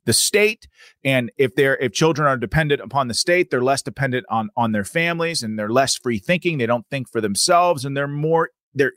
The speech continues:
more easily controlled by big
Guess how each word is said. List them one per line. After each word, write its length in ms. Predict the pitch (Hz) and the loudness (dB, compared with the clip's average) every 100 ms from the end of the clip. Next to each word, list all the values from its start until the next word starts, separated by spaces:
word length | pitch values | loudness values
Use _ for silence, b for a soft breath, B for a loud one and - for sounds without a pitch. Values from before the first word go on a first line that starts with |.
| 151 | 0
more 240 | 160 175 - | 2 2 -2
easily 480 | 175 185 175 165 147 | 0 2 4 4 2
controlled 720 | - 123 - 175 156 131 123 B B B B | -2 -10 0 4 6 6 2 B B B B
by 480 | - 131 127 123 120 - _ _ _ 113 | 0 2 4 2 0 -8 _ _ _ 0
big 400 | 127 120 120 | 2 2 0